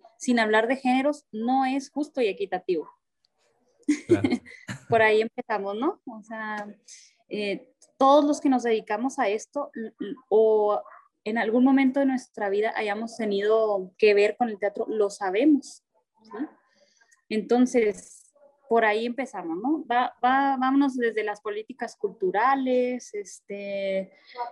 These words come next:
Speaker 1: la unión entre los mismos actores. Entonces, si no hay eso, ¿sí? Si no está esa base, creo que es también un poco difícil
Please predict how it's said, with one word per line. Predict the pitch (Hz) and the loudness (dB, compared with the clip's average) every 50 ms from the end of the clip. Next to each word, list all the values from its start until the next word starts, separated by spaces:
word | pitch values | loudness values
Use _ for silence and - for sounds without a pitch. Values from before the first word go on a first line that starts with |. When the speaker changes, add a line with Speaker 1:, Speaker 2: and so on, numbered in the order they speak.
| - - - | -12 -6 0
Speaker 1:
la | - 247 240 220 220 | 2 4 6 6 6
unión | 220 226 233 240 254 277 294 285 262 | 4 2 2 4 4 4 4 4 4
entre | 247 233 240 220 | 2 0 -2 -4
los | 214 202 | -4 -4
mismos | 208 220 220 226 233 233 226 - - - - - - - _ _ _ _ _ _ _ _ _ _ - - - - - - - - - | -4 -6 -6 -6 -6 -6 -6 -8 -10 -14 -14 -16 -18 -20 _ _ _ _ _ _ _ _ _ _ -4 -2 -2 -2 -4 -6 -8 -6 -4
actores. | 190 202 196 - - - 226 254 269 277 269 269 262 262 254 262 - _ _ _ _ _ - | -4 -4 -4 -2 0 2 4 6 6 4 4 2 0 -2 -4 -6 -10 _ _ _ _ _ -8
Entonces, | 240 - 262 277 254 - | -4 -2 0 0 0 2
si | - 262 | 4 6
no | 254 262 285 302 | 6 6 6 4
hay | 320 349 339 311 311 311 311 | 4 2 2 0 0 -2 -4
eso, | 302 294 285 277 302 427 - _ _ _ _ _ _ _ _ _ _ | -4 -6 -6 -6 -8 -8 -8 _ _ _ _ _ _ _ _ _ _
¿sí? | _ _ - - 208 247 | _ _ -18 -16 -14 -14
Si | 254 - - 226 | -12 -8 -6 -4
no | 214 220 226 247 | -2 2 4 4
está | 269 277 269 - 311 | 4 4 4 2 2
esa | 302 302 - 330 311 | 2 2 0 -2 0
base, | 262 254 262 262 - 339 339 349 - _ _ _ _ _ _ _ _ | 0 0 0 -2 -2 -4 -6 -6 -8 _ _ _ _ _ _ _ _
creo | - 233 226 233 | -4 -2 -2 -2
que | - 254 | -2 -4
es | 247 - - | -4 -4 -2
también | - 262 240 240 233 247 247 - | -2 -2 -2 -2 -2 -4 -4 -4
un | - 240 - | -4 -6 -8
poco | - - 240 208 285 311 - 320 | -6 -4 -4 -4 -4 -2 0 2
difícil | 294 262 226 - - 208 208 208 190 - - 233 262 320 349 | 2 2 0 -2 -6 -10 -10 -8 -8 -8 -6 -6 -6 -8 -10